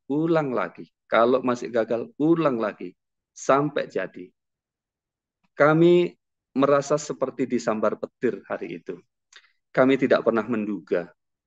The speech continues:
ya, bagaimana mungkin itu, eh, program yang memerlukan biaya yang sangat besar itu kemudian ditawarkan kepada kami. Lalu kemudian kami sambut dengan sangat sukacita,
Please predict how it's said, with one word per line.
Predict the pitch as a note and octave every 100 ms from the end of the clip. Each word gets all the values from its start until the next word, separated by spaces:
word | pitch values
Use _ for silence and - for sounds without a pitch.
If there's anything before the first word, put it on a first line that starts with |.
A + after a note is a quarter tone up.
| _ _
ya, | F#2+ F#2+ - _ _ _ _
bagaimana | - A2+ A#2 A#2+ A#2+ B2
mungkin | C3 C3 C3+ B2+
itu, | A2+ - C3 B2+ B2+ -
eh, | G#2+ G#2 G#2 G#2
program | - A#2 G#2 A2+ A#2
yang | A2+ G#2+
memerlukan | G#2 G2+ G2+ G#2+ G#2
biaya | G#2+ F#2+ F#2+ F#2+
yang | F#2
sangat | - G2 F#2
besar | - - F#2+ G2+
itu | - A#2 A#2 - _ _ _ _ _
kemudian | - A2 G#2+ G#2+ G#2+ G#2+
ditawarkan | A2 - G#2 G#2+ A2 A2 G2
kepada | F#2 G2 F2 E2+
kami. | - F2 F2+ _ _ _ _ _ _ _ _ _ _ _
Lalu | C3 C3
kemudian | C3+ C3 A#2+ A#2+ A#2+
kami | A#2 A#2 A2+ A2+ A2+
sambut | - A2 A2+ A#2+
dengan | A#2 G#2 G2 F#2+ F#2+ G2 - _
sangat | - - A2+ A#2+ C3+ C#3 - -
sukacita, | A2 G2+ F2+ F#2+ F2 F#2+